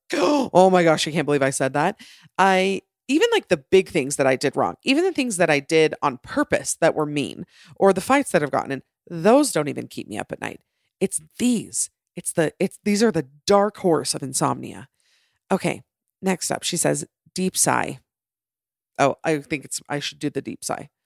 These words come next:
<sighs> This story gives me the ick about myself, so I'm going to give you the condensed version.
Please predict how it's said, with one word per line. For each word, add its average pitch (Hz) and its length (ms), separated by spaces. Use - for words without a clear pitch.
<sighs> 143 580
This 185 160
story 220 260
gives 180 240
me 185 100
the 165 160
ick 147 140
about 143 180
myself, 147 380
so - 140
I'm 139 100
going 147 180
to 147 80
give 139 140
you 139 100
the 139 140
condensed 135 540
version. 127 400